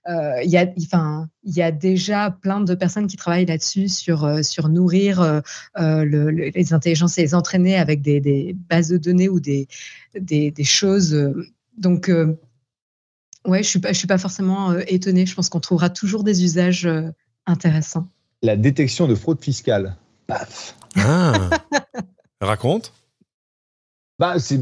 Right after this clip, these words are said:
Speaker 2: c'est en gros tout ce qui est, euh, euh, voilà les rè-, voilà les règles complexes, euh, d'un, d'un, d'un système. Ça peut être l'assurance, ça peut être, euh, les, les taxes. Et en gros, tu balances ça, euh,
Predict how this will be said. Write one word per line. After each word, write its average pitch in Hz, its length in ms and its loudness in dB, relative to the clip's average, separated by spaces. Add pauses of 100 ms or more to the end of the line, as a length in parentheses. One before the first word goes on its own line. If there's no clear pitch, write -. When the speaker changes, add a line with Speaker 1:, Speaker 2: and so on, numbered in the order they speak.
(100)
Speaker 2:
c'est 135 200 -2
en 127 100 0
gros 143 200 2
tout 147 140 -4
ce - 80 -8
qui 120 240 -4
est, 139 180 -2
euh, 95 300 -2 (320)
euh, 90 220 -2 (320)
voilà 131 260 2
les 131 140 2
rè-, 131 260 0
voilà 127 240 2
les 120 140 0
règles 123 300 -2
complexes, 127 760 -4 (200)
euh, - 840 -4 (320)
d'un, 101 420 2
d'un, 92 320 0
d'un 92 160 0
système. 101 380 0
Ça 101 120 0
peut 101 140 -2
être 92 140 -2
l'assurance, 101 560 0
ça 92 100 0
peut 95 160 -2
être, 92 220 -2
euh, 82 260 -2
les, 85 180 0
les 87 160 2
taxes. - 440 -4 (360)
Et - 60 -6
en 92 80 0
gros, 123 240 2
tu - 240 -4
balances 101 340 -2
ça, 113 380 0
euh, 50 560 -8